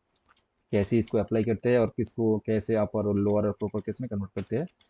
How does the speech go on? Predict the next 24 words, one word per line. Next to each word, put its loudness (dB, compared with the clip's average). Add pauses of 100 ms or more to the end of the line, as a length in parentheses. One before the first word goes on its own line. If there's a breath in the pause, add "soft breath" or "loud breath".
(240 soft breath)
और 4
ये 6
sentence 0
केस 2
का 2
जो 4
detail 4
है 4
इसके -2
बारे 0
में 0
हम -2
आगे 2
जाके 0 (420)
detail 2
में 0
discuss -4
करेंगे, -6
तब -2
आप 0
भी 0
इसको -4
detail 0
में -4